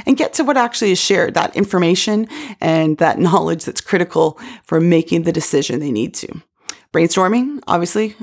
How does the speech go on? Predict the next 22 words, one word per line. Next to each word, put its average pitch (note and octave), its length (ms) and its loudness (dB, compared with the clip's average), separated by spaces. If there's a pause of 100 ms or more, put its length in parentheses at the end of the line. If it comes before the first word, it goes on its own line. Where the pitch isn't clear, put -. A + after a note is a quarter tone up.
(120)
one F3 240 0
that E3+ 80 0
we F3+ 80 2
always E3+ 280 4
have F3+ 200 2
all F#3+ 180 4
the F#3 80 -8
time. C4+ 460 2 (340)
Everyone's D#3+ 360 0
involved. A3+ 580 2
They F3+ 100 2
all E3 140 4
get - 140 -6
to - 80 -12
contribute. A3+ 880 -2 (380)
Um, D#3+ 260 -2
this F3+ 180 0
is F3 160 -6
open. A3 640 2
This F3 160 -2
lets - 220 -2
them D#3+ 340 -2